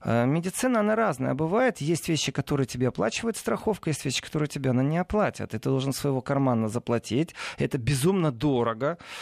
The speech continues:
Это так дорого, что ты говоришь: «Ну его», и живёшь дальше. Простой пример. Тебе страховка оплатит,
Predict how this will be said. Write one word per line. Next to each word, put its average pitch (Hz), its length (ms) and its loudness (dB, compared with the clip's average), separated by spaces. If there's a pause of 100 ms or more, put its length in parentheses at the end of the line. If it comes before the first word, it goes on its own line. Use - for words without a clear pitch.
(140)
Это 151 220 -2
так 160 240 -2
дорого, 180 320 2
что 160 160 -4
ты 165 100 -8
говоришь: 156 500 0
«Ну 156 280 6
его», 143 480 2
и 120 80 -2
живёшь 170 320 0
дальше. 151 340 -2
Простой 214 380 -2
пример. 208 400 0
Тебе 143 420 -2
страховка 143 520 -2
оплатит, 127 460 -2